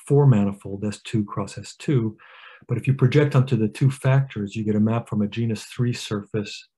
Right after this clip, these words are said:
to a two sphere. That map is generic and, uh, stable. And in fact, it's the following map. So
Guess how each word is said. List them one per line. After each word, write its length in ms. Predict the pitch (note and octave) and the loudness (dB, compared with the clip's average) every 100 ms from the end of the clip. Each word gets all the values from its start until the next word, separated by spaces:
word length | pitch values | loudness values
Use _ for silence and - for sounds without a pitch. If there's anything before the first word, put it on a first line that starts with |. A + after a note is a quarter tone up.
| _ _ _ _ | _ _ _ _
to 120 | - | -6
a 40 | G2 | -6
two 260 | - A3 | 2 6
sphere. 600 | G3+ - C3+ A2+ A2 C3 C3+ _ _ _ - | 6 4 2 4 4 2 -4 _ _ _ -2
That 180 | B2+ B2+ | 0 4
map 320 | C3 C3 - | 6 6 4
is 140 | A2 | 0
generic 680 | G2+ A2 A#2 B2+ C3 C3+ C3+ - - | -2 -2 4 6 6 4 0 -12 -8
and, 360 | A2 G#2+ G#2+ G#2+ | -2 -2 -4 -8
uh, 80 | G2+ | -12
stable. 800 | - - C3 C3 C3+ C3+ C3+ - _ _ _ _ - | -8 4 6 6 6 4 2 -4 _ _ _ _ -4
And 120 | B2 | 0
in 120 | A#2 A2 | 0 -2
fact, 500 | - D3+ B2+ B2+ B2 | -2 2 4 2 -2
it's 180 | G#2 | -6
the 80 | - | -8
following 520 | - - B2 A2 G#2 | -6 0 2 2 2
map. 220 | G#2 F#2+ - | 0 -4 -10
So 380 | - G#2+ G2 | -10 -8 -8